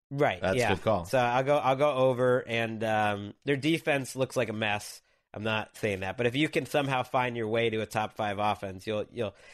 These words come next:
Speaker 1: you know, Falcons fans know this. Sometimes it's not all about, you know, winning the Super Bowl. I, I
Speaker 2: Oh.
Speaker 1: really do think people are
Speaker 2: <laughs> Oh.
Speaker 1: too
Speaker 2: Oh, Greg.
Speaker 1: That's not what I meant,
Speaker 2: Greg,
Speaker 1: but
Speaker 2: Greg, Greg, Greg.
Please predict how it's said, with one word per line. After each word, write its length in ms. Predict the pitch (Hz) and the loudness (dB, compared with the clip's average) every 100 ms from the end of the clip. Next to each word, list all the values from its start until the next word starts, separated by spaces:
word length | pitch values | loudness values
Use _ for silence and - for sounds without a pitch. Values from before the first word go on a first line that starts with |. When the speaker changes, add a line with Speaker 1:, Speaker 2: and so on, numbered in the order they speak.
| - - | -20 -4
Speaker 1:
you 100 | 247 | 2
know, 140 | 262 240 | 4 2
Falcons 640 | 202 - 233 254 233 185 | 0 0 0 2 0 -2
fans 300 | - 160 127 | 0 0 0
know 180 | 123 120 | 0 2
this. 200 | 120 147 | 2 0
Sometimes 360 | - 214 240 214 | -2 0 0 -2
it's 120 | - | -4
not 160 | 220 214 | 0 2
all 140 | 185 | 2
about, 360 | 175 180 175 - _ _ | 2 0 0 -4 _ _
you 120 | 131 | -4
know, 80 | 123 | -2
winning 400 | 107 117 131 135 | -2 -2 0 0
the 60 | 120 | -4
Super 320 | - 123 117 | -6 -6 -6
Bowl. 280 | 95 95 85 - | -6 -8 -8 -6
I, 140 | 156 202 | -2 0
I 100 | 214 | 2
Speaker 2:
Oh. 60 | 254 | 4
Speaker 1:
really 200 | 302 208 | 4 4
do 160 | 170 | 2
think 240 | 185 175 143 | 2 2 2
people 280 | - 165 156 | 2 2 2
are 120 | 143 | 2
Speaker 2:
<laughs> 20 | |
Oh. 60 | 107 | 0
Speaker 1:
too 500 | 95 185 180 180 175 - - - - - | 2 4 6 4 0 -6 -16 -18 -14 -4
Speaker 2:
Oh, 420 | 139 - 98 87 | -4 0 -4 -4
Greg. 140 | 98 90 | -4 0
Speaker 1:
That's 180 | 160 | 2
not 140 | 196 175 | 2 4
what 100 | 156 | 4
I 80 | 135 | 2
meant, 300 | 120 113 - | 0 -2 -6
Speaker 2:
Greg, 260 | - 95 87 | -4 -2 2
Speaker 1:
but 220 | 151 131 | 2 2
Speaker 2:
Greg, 200 | 95 - | -2 -8
Greg, 200 | 123 - | -10 -12
Greg. 320 | - - - | -12 -16 -18